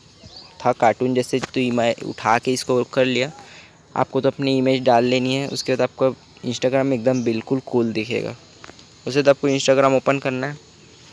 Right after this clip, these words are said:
यहाँ से फिर आपको अपना profile change कर लेना है, यानी कि डीपी। यहाँ पर इसको अपने हिसाब से customize कर लो।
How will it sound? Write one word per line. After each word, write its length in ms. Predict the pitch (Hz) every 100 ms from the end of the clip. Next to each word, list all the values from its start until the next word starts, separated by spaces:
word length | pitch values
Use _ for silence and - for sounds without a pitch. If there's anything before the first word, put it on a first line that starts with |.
| - - -
यहाँ 140 | 123 127
से 100 | 131
फिर 220 | - 131
आपको 360 | 131 - 139 147 - -
अपना 260 | - - 135
profile 480 | - 117 117 123 165 -
change 260 | 117 113 -
कर 140 | 110
लेना 280 | 104 104 104
है, 100 | 117 - _ _ _ - _ _ _ _ _ _ _ -
यानी 160 | 113 117
कि 120 | 131
डीपी। 360 | 117 110 113 123
यहाँ 1700 | 143 - - - - _ - - - - - - - - - 131
पर 60 | 131
इसको 240 | 131 -
अपने 160 | - 143
हिसाब 180 | 143 135
से 80 | -
customize 400 | 127 131 131 -
कर 140 | 131
लो। 180 | 120